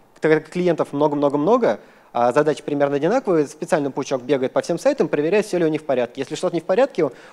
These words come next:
он отправляет информацию в саппорт, либо саппорт и клиенту в зависимости от критичности. А, немного подробнее об этом уста-, остановлюсь. Если, например, ему требуется операционная система обновиться, незначительный такой минорный апдейт будет, то, соответственно, отправляется тикет только в саппорт.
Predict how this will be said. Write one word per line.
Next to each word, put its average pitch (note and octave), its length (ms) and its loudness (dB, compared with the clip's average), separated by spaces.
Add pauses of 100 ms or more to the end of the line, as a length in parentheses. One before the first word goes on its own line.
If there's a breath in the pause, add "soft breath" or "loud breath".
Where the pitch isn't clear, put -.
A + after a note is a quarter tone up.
он F#3 180 6
отправляет E3 560 2
информацию C#3 1000 0
в - 40 -20
саппорт, F#3+ 420 2
либо C#3+ 240 -2
саппорт D#3+ 400 -2
и C3 40 -6
клиенту C#3+ 380 -2
в A#2 40 -8
зависимости B2+ 480 -4
от B2 120 -8
критичности. A#2+ 640 -10 (460 loud breath)
А, C3+ 240 6
немного F3 280 2
подробнее F3+ 340 2
об E3+ 100 -2
этом F3 120 -2
уста-, D#3 500 -2
остановлюсь. F3 400 -2
Если, F#3 200 -2
например, D#3 300 -2
ему E3 200 0
требуется D#3+ 380 -4
операционная E3+ 460 -2
система A#3+ 360 0
обновиться, C3+ 440 0
незначительный B2 540 -4
такой A#2 180 -8
минорный A#2+ 360 0
апдейт F#3+ 240 -2
будет, A#2 340 -6 (340 loud breath)
то, G3 140 4
соответственно, F3+ 400 2
отправляется D#3 520 -2
тикет D#3 260 -10
только C3+ 180 -6
в - 20 -14
саппорт. A2+ 300 -2